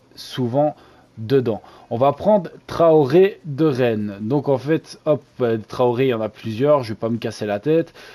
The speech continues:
Je vais mettre Ligue un, je vais mettre, euh, Rennes.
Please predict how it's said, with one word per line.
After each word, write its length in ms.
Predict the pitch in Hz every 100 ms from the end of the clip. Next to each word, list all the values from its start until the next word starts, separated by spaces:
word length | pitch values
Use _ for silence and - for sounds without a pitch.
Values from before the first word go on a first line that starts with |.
| - -
Je 140 | 117
vais 40 |
mettre 260 | 127 127 -
Ligue 380 | 113 117 113 139
un, 380 | 160 170 170 165
je 120 | 120
vais 60 |
mettre, 400 | 117 131 143 -
euh, 160 | 131 131
Rennes. 500 | 113 117 104 101